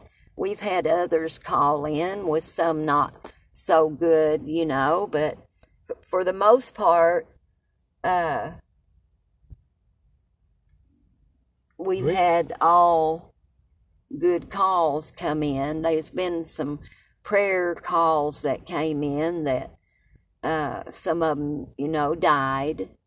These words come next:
Speaker 1: Uh,
Speaker 2: And then you have text messages.
Speaker 1: Mm-hmm.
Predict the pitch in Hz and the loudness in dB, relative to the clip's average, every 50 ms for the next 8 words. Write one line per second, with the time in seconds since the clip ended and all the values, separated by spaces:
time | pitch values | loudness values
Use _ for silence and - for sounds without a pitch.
0 | _ _ _ _ _ _ _ _ _ _ _ _ _ _ - 131 156 160 156 147 | _ _ _ _ _ _ _ _ _ _ _ _ _ _ -6 -4 -2 -2 -2 -2
1 | 127 110 95 101 - 165 160 - _ _ _ _ _ _ _ _ _ _ _ _ | -4 -4 -6 -6 -8 -10 -14 -18 _ _ _ _ _ _ _ _ _ _ _ _
2 | _ _ _ _ _ _ _ _ _ _ _ _ _ _ _ _ _ _ _ - | _ _ _ _ _ _ _ _ _ _ _ _ _ _ _ _ _ _ _ -20
3 | - - 117 120 120 120 123 123 123 123 127 123 120 120 - - 139 131 123 123 | -16 -14 -12 -8 -6 -6 -4 -4 -4 -4 -6 -6 -6 -6 -4 -4 -2 -2 0 0
4 | 120 117 117 107 - - - _ _ - - _ - _ _ _ _ _ - - | -2 -2 -4 -6 -8 -14 -20 _ _ -20 -20 _ -20 _ _ _ _ _ -4 2
5 | 135 139 143 143 135 139 - - - - - - 135 127 123 120 117 113 - - | 6 6 6 6 4 2 -2 -6 -12 -16 -12 -6 -4 -2 -2 -2 -2 -4 -4 -6
6 | 123 107 - 127 113 117 131 147 151 - - - _ _ - - 175 170 165 165 | -8 -6 -4 -4 -2 -2 -2 -4 -6 -10 -16 -20 _ _ -14 -12 -10 -10 -10 -10
7 | 165 160 170 175 175 170 170 | -10 -12 -12 -12 -10 -10 -12